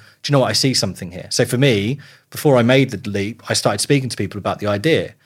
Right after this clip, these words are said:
I spoke to ten, fifteen sales leaders that obviously been doing it on the side. Every single one of them was like, "Yeah, there's nothing else here. I think you should really go for it." And that helped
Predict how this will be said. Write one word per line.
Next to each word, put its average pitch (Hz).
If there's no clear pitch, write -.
I 110
spoke 110
to 104
ten, 117
fifteen 104
sales 104
leaders 101
that 113
obviously 101
been 95
doing 107
it -
on 87
the 98
side. 101
Every 123
single 107
one 107
of 101
them 98
was 95
like, 98
"Yeah, 101
there's 104
nothing 107
else 92
here. 95
I 104
think 113
you 95
should 98
really 95
go 107
for 98
it." 87
And 107
that 113
helped 123